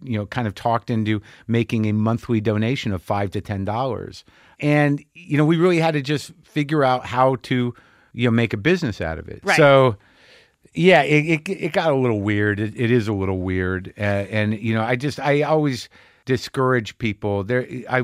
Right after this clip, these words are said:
Speaker 1: I was
Speaker 2: <laughs> I do too. I always discourage people. <laughs>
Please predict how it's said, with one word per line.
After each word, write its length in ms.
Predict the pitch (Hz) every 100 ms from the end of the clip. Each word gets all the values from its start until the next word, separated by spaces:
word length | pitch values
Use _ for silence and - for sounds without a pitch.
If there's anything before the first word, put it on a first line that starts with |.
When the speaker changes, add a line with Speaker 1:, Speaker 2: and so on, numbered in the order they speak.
| 123
Speaker 1:
I 120 | 131 135
was 300 | 143 269 - 294 - 277 - 302
Speaker 2:
<laughs> 180 | 285
I 80 | 233 226
do 160 | 226
too. 280 | 208 185 156 - -
I 120 | 190
always 360 | 156 180 185 170
discourage 540 | 185 185 - 170 180 -
people. 340 | 175 - 202
<laughs> 60 | -